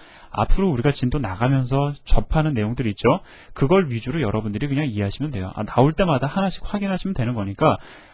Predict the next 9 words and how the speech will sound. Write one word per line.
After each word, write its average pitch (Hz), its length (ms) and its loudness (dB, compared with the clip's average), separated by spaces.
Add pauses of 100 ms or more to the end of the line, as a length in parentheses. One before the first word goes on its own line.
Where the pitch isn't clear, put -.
(100)
앞으로 - 340 0
해야 - 180 10
될 226 140 2
것도 202 200 -4
많은데 117 360 -2
이거에 113 500 4
여러분들 113 340 -2
너무 101 200 -4
신경 165 420 -4